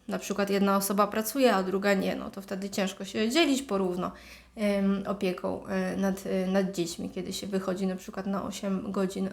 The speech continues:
z domu. Em, ale możliwe, że w tym miesiącu trzeba będzie gdzieś nad tym pomyśleć, pozastanawiać się,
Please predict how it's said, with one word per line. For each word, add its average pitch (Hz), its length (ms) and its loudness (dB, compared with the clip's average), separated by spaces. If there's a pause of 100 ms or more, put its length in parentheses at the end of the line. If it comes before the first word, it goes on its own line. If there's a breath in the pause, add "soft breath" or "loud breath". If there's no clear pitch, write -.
z 190 120 0
domu. 180 320 -4 (1120 loud breath)
Em, 196 520 0 (140)
ale 220 540 4 (760 loud breath)
możliwe, 247 520 2
że 240 120 0
w 233 60 -6
tym 226 200 2
miesiącu 233 340 0
trzeba 208 320 0
będzie 214 300 2
gdzieś 202 260 -4
nad 202 220 -2
tym 202 140 -2
pomyśleć, 214 640 4
pozastanawiać 220 920 4
się, 233 280 2